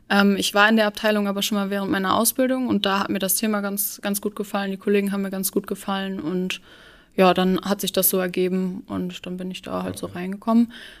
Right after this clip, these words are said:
Speaker 1: Und das ist jetzt nicht, ähm, Risikomanagement so im klassischen Sinne, ich sag mal, mit irgendwelchen Reportings und irgendwelchen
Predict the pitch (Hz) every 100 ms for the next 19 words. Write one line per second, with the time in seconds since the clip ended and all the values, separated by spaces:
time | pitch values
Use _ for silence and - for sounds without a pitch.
0 | _ - 190 190 - 202 190 208 214 -
1 | - - 196 190 185 185 - _ - -
2 | 208 208 - 208 196 196 - 196 196 196
3 | 190 196 190 196 196 185 190 190 190 185
4 | 190 190 190 185 185 185 - 190 190 190
5 | 185 196 190 190 180 - 196 - 185 185
6 | 185 185 185 180 180 185 185 190 185 180
7 | 190 190 185 190